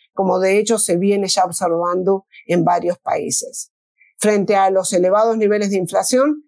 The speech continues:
se espera que continúe la pérdida de poder adquisitivo de los ingresos laborales. Por lo tanto, en este contexto podemos concluir que la baja calidad del empleo y los ingresos laborales insuficientes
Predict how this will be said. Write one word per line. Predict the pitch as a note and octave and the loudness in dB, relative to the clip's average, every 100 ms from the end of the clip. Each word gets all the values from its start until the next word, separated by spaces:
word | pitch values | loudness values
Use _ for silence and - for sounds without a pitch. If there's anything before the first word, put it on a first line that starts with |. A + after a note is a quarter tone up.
| _ | _
se | - G3 | -6 -2
espera | E3+ - B3+ B3 G3 G3 G#3 _ | -2 -2 0 2 2 -2 -4 _
que | - | -6
continúe | E3+ F3+ D#3+ F3+ G3 G3+ F3+ | 0 0 0 2 2 2 2
la | E3+ | 0
pérdida | F#3+ F#3 F#3 | 0 0 0
de | E3+ | 0
poder | E3+ F3 F3 | 2 2 2
adquisitivo | F3 D3+ F3+ E3 G3 G#3 G#3 G#3+ _ _ | -2 -4 -4 0 2 2 2 -4 _ _
de | F3 | -2
los | E3 E3 | 0 -2
ingresos | E3 E3+ F3+ F3 D#3+ | -2 0 0 -2 -2
laborales. | E3 D3+ D#3 - - - - _ _ - | -2 -2 -2 -4 -6 -12 -16 _ _ -8
Por | G3+ G3+ | -2 0
lo | G#3+ | 2
tanto, | B3+ A#3 G3+ | 0 0 0
en | G#3+ | -2
este | G#3 G#3 | 0 -2
contexto | G#3 G3+ A#3 - B3 G#3 | -2 0 -2 0 -4 -2
podemos | F#3 F#3 B3+ B3+ B3 | 0 2 2 2 0
concluir | G#3 F#3+ G3+ G3+ E3+ - | -2 0 2 2 0 -2
que | E3+ | 0
la | E3 E3 | 2 2
baja | G3+ A#3+ A#3+ | 0 0 -2
calidad | A3 G#3+ G3+ G#3 | 0 2 2 0
del | G3+ | 0
empleo | G3 F3 A#3+ G#3 D#3+ F3 | -2 2 2 2 0 -2
y | |
los | E3 E3+ | -4 -4
ingresos | E3+ F#3+ G#3 G#3 | -2 0 2 2
laborales | G3+ G3 G3+ G3 F#3+ | 4 4 2 0 2
insuficientes | G#3 G#3 F#3 G#3 A#3 A3 A3 A#3+ | 0 0 -2 0 0 2 2 0